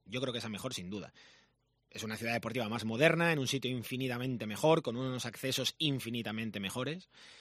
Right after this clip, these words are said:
que van a ser más atractivos para los futbolistas jóvenes, para sus padres, que también es muy importante, eh,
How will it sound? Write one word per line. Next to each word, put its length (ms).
que 160
van 200
a 60
ser 180
más 260
atractivos 540
para 160
los 140
futbolistas 500
jóvenes, 440
para 220
sus 140
padres, 420
que 100
también 240
es 80
muy 120
importante, 680
eh, 480